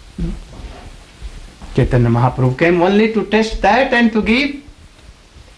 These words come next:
the modes of Rup Manjari, Rati Manjari and all Palya Dasis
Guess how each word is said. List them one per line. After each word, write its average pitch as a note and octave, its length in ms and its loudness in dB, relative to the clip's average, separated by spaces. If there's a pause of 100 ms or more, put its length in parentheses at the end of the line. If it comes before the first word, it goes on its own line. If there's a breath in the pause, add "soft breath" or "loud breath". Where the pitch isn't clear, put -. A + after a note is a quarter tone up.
(1000)
the B2+ 300 2 (580)
modes A3+ 360 4
of - 180 2 (340)
Rup G3+ 220 0
Manjari, C3 480 2
Rati B2+ 220 -2
Manjari A#2 420 0
and A2+ 160 0 (100)
all F#3+ 420 4
Palya E3 360 0
Dasis C3+ 800 -4